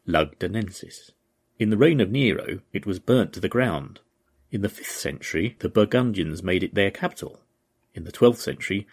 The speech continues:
the sect of Waldenses was founded by Peter Valdez, a merchant of Lyon. So he was, um, also known as Peter Valdo, and that was a, a nonconformist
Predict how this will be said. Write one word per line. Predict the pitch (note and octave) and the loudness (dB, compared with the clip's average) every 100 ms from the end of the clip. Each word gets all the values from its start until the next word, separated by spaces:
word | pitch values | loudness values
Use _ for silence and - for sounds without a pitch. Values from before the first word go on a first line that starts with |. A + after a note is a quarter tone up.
| _ _ | _ _
the | G2+ | -10
sect | - B2+ - - | -4 -4 -4 -8
of | F#2+ | 0
Waldenses | G2+ G2+ B2 A2 - D2 - - | 0 4 2 0 -4 -4 -6 -6
was | E2+ | -6
founded | - G#2+ F#2+ F#2 | -2 0 0 0
by | - F#2+ | 0 -2
Peter | - A2 G#2 F2+ - | -2 -6 -4 -8 -2
Valdez, | G#2+ F#2+ D#2+ - - - _ | 0 0 -4 -10 -14 -20 _
a | F#2+ | -4
merchant | F#2+ B2+ - - | 2 2 2 -6
of | - | -12
Lyon. | - - - _ _ _ _ _ _ _ _ _ | -10 -10 -10 _ _ _ _ _ _ _ _ _
So | - D#2+ | -12 -10
he | D2 D#2+ | -6 -4
was, | D#2+ D#2 | -4 -4
um, | E2 D2 D2+ - _ _ | -6 -6 -8 -16 _ _
also | F#2 D#2 - | -10 -8 -6
known | D#2 D#2 | -6 -8
as | D2 - _ _ | -10 -16 _ _
Peter | - F#2+ E2+ - E2+ - | -6 -4 -4 -2 -2 -4
Valdo, | G2+ E2+ F2+ D2+ C#2+ C#2+ C#2+ D2+ F2 _ _ _ _ _ _ - | -6 0 0 0 -6 -12 -12 -12 -14 _ _ _ _ _ _ -14
and | D#2 D#2 | -14 -10
that | - - | -10 -8
was | - E2 | -10 -8
a, | D2+ D2+ - _ - | -8 -10 -14 _ -8
a | |
nonconformist | F2+ F#2 F2+ - D#2+ - D#2+ D#2 D2 C#2+ - - | -4 -4 -6 -10 -14 -8 -4 -4 -6 -8 -12 -18